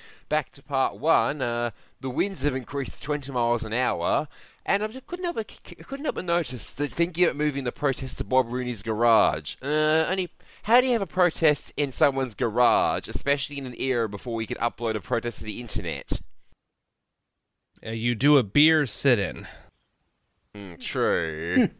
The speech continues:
Speaker 1: But again, this is Bob Rooney, um, uh, we're talking about, uh,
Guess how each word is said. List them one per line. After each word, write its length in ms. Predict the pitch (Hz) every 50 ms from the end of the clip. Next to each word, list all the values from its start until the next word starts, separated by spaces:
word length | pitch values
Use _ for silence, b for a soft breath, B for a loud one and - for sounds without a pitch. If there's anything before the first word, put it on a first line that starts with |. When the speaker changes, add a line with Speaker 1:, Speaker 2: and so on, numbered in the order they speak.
| - - -
Speaker 1:
But 180 | - 87 101 107
again, 220 | 113 113 127 123
this 160 | 131 - -
is 100 | 139 113
Bob 300 | 95 107 127 120 104 92
Rooney, 520 | 104 113 113 110 104 101 92 90 90 87 87
um, 300 | 87 85 82 85 82 82
uh, 260 | 85 85 82 82 82
we're 120 | 82 90
talking 420 | - - - 110 104 90 - 85 85
about, 480 | 82 71 80 80 85 85 - - -
uh, 380 | 92 85 82 80 80 82 85 82